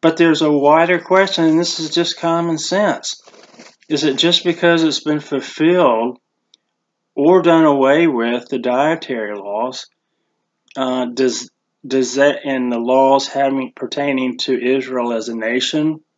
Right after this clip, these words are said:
does that mean that there is then no application whatsoever that we can learn from it? This is, this is inspired word of God. And I've used this before, but one of the laws it talked about was a parapet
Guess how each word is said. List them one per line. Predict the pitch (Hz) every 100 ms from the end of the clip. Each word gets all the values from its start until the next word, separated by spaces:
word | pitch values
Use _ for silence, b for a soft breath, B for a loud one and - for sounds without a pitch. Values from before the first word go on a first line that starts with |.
| _ _ _ _ _
does | 131 123
that | 139 139
mean | 147 147
that | 135 131
there | 135 127
is | 123 113
then | 120 127 139 131
no | 117 123 131 147 135 -
application | 131 139 143 143 143 135 135 143 127
whatsoever | 120 123 - 143 110 117 143 147
that | 143 120
we | 131
can | 127 120
learn | 107 120 147
from | - 170 180
it? | 190 - _ B B B B - _
This | - 165
is, | 247 202 - - _
this | 156 165 -
is | 165
inspired | 170 160 - - 147 156 160 165 151
word | 160 160
of | 160 151
God. | 160 185 165 117 - _ _ _ _ _ _ _ _ 143
And | 143
I've | 143 139
used | 156 165 147
this | 139 -
before, | 131 - 190 185 135
but | 123
one | 131 156
of | 156
the | 143
laws | 127 131 147 156 147
it | 117
talked | - 180 190 147
about | 127 127 123
was | 127 127
a | 131
parapet | - 208 196 - 120 101